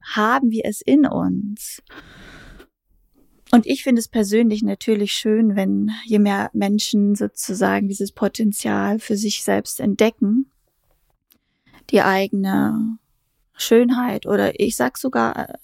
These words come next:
Wunder, wir sind Wun-, also wir sind, jedes Lebewesen ist ein Wunder. Und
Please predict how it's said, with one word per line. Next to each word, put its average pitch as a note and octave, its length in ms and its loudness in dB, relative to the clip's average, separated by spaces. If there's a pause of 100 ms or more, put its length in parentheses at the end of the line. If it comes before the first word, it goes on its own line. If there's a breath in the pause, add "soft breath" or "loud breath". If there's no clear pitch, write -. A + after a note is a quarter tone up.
Wunder, C4 500 2
wir G#3+ 100 4
sind A#3+ 240 0
Wun-, C#4 240 0
also G3 220 -4
wir G#3+ 100 4
sind, B3 280 0
jedes C#4+ 320 0
Lebewesen C4+ 500 0
ist - 160 -6
ein A3 240 2
Wunder. B3 520 2 (1160 loud breath)
Und G#3+ 760 2